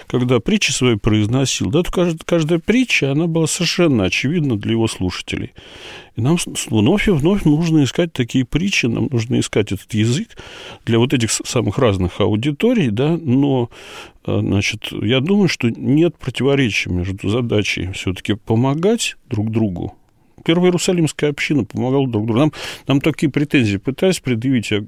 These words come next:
э, и говорю, что вот, как бы, надо только м-, молиться, да, вот церковь, она только для того, чтобы молиться и совершать таинство. М, я, я отвечаю вопросом, э, значит, следующий с-, на этот вопрос так сразу,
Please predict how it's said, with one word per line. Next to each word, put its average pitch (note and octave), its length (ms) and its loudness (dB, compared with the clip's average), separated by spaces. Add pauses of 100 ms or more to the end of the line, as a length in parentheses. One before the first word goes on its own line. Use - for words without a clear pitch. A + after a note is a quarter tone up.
(140)
э, A2+ 260 0 (360)
и A2+ 80 -2
говорю, A#2 320 2
что - 220 -4
вот, F3+ 240 0
как G#2+ 180 -2
бы, G#2 140 0
надо A2 380 -2
только G#2 340 -2
м-, - 840 -6
молиться, A#2+ 540 0
да, C#3 360 -2 (280)
вот F#2 200 -6
церковь, - 340 0
она A2 120 -2
только - 240 -6
для A2+ 120 -2
того, - 180 -2
чтобы G#2 280 -4
молиться C#3 520 0 (520)
и C#3 80 0
совершать C#3 500 0
таинство. F2 640 0 (440)
М, F#2+ 320 -2 (180)
я, G2+ 160 0 (300)
я A2 640 0 (120)
отвечаю A2+ 560 0
вопросом, A2 480 -2 (640)
э, G2 180 -2
значит, F2 320 -2
следующий B2+ 360 2
с-, G#2 120 -6
на G#2+ 180 0
этот A2 180 0
вопрос C#3 360 0
так B2 240 -2
сразу, F#2+ 420 0